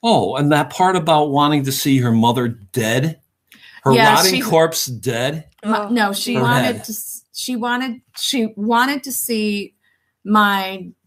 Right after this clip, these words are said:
Speaker 2: dead, rotting corpse head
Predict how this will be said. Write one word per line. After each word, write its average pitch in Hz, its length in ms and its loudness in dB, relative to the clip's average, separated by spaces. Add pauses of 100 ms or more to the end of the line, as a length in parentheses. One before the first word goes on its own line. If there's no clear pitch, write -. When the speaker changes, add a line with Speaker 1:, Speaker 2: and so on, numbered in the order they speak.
(160)
Speaker 2:
dead, 233 600 2
rotting 208 840 0 (240)
corpse 247 560 0
head 170 540 -4